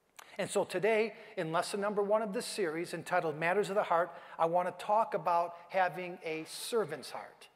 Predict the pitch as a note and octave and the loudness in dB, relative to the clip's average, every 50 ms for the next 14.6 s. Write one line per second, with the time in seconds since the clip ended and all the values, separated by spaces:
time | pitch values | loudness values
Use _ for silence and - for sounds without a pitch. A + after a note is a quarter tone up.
0 | _ _ _ - F#3 E3 D#3+ D3+ G3 F#3 - F#3+ E3 D#3 - - F3+ D#3+ D#3 D#3 | _ _ _ -6 -6 -4 -2 -2 -2 -2 -2 -4 -4 -4 -4 -4 -4 -2 0 -2
1 | C3 A#2 - - - - - - _ _ _ _ - - - - D#3 - - - | -2 -4 -4 -10 -18 -20 -20 -20 _ _ _ _ -20 -12 -6 -6 -4 -4 0 4
2 | - G#3 G3 E3 D3+ D3 C3 - - A#2+ G#2+ - - - - - - - - _ | 4 6 6 4 2 -4 -6 -8 -8 -10 -10 -12 -14 -20 -20 -20 -20 -20 -20 _
3 | _ _ _ _ _ _ _ _ _ _ _ _ _ _ _ _ _ _ _ _ | _ _ _ _ _ _ _ _ _ _ _ _ _ _ _ _ _ _ _ _
4 | _ - E3 F#3 G#3+ A3+ C4 B3+ B3 A#3 - - - A#3 C4 A#3+ - - F#3 G3 | _ -2 2 4 4 4 4 4 2 2 0 4 6 8 8 8 6 4 4 6
5 | F#3+ F#3+ F#3+ - G#3+ - - - G#3+ - - A3+ A3 - G#3 G#3+ G#3 - - - | 6 6 4 2 -2 -2 -2 -6 -4 -2 -2 -2 0 0 0 0 0 0 2 4
6 | A3 - - - F3+ F3 - - F3 C#3+ - E3+ - - - F#3 F#3+ A3 G#3+ - | 4 4 4 2 -2 -6 -4 -4 -4 -4 -4 -6 -6 -4 0 0 0 0 0 -4
7 | A3 F3 G#3 G3 - - - - A3+ G#3 G#3+ - - E3+ D3 D#3+ F3 - - - | -6 -8 -8 -6 -8 -4 0 2 2 2 0 -2 0 2 2 2 2 -2 -6 -16
8 | - - - - F3+ F3 F#3+ E3 E3 G3+ - - G#3 G3+ G#3+ G#3+ - - G#3+ - | -18 -14 -2 2 4 6 6 6 4 2 2 4 4 6 4 4 0 -2 -2 0
9 | F#3 G3 F#3+ F3+ E3+ D#3 D3+ C3+ B2+ - - - - - - - _ _ _ _ | 0 0 0 2 2 2 2 0 -2 -6 -14 -18 -20 -20 -20 -20 _ _ _ _
10 | _ _ _ _ - - G3+ - - - - G#3 F#3 F#3+ G#3 A3 A#3+ A#3 F#3+ - | _ _ _ _ 0 2 2 2 2 4 6 6 8 8 8 6 4 0 -2 -2
11 | F#3+ F#3 E3 B2 - G3+ G3+ B3 A3 - - B3 A#3+ A3+ G#3 - F3+ D3 D3 D3+ | 0 0 0 2 2 0 2 0 -2 -2 0 2 4 4 4 2 0 -2 0 0
12 | F#3 G#3+ - - - - - - - - - - G3+ F#3 G3 G#3 - - B3 A#3 | -2 -4 -6 -8 -12 -16 -20 -20 -14 -6 0 4 6 6 6 4 0 -2 -2 -2
13 | - - - G#3+ G3+ G3+ F3 D3 F3+ E3+ - - - D#3+ C3+ - - - G3 D#3+ | -2 -2 0 0 2 2 2 0 -2 -2 -2 -4 -6 -6 -6 -4 0 4 4 6
14 | E3 E3+ D#3 - - - F3 E3 D3 B2+ A#2 - | 6 4 2 -2 -6 -6 -4 -2 -2 -2 -2 -4